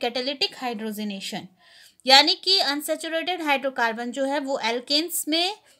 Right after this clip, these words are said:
कन्वर्ट हो जाता है जब हम लोग उसमें कैटालिटिक हाइड्रोकार्बन यूज़ करते हैं। Catalytic hydrocarbon means we have to use the catalyst just like nickel, platinum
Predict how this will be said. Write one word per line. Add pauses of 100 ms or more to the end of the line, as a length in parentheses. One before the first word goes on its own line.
(120)
कन्वर्ट
हो
जाता
है
जब
हम
लोग
उसमें
कैटालिटिक
हाइड्रोकार्बन
यूज़
करते
हैं। (420)
Catalytic
hydrocarbon
means
we
have
to
use
the (100)
catalyst (300)
just
like
nickel, (120)
platinum